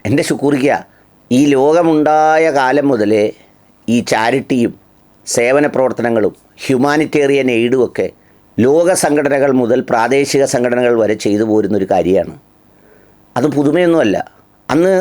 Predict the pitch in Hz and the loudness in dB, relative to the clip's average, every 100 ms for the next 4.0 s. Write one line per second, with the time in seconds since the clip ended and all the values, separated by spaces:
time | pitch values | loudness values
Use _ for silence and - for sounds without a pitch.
0 | 190 _ - - 160 156 180 208 196 170 | -4 _ -14 -6 -2 0 0 -2 0 -2
1 | 156 170 170 170 160 160 156 151 160 160 | 0 0 2 2 2 0 0 0 0 -2
2 | - _ _ _ _ _ _ _ - - | -6 _ _ _ _ _ _ _ -16 -4
3 | 156 156 175 185 170 143 151 147 113 | 0 0 0 0 0 0 0 0 -2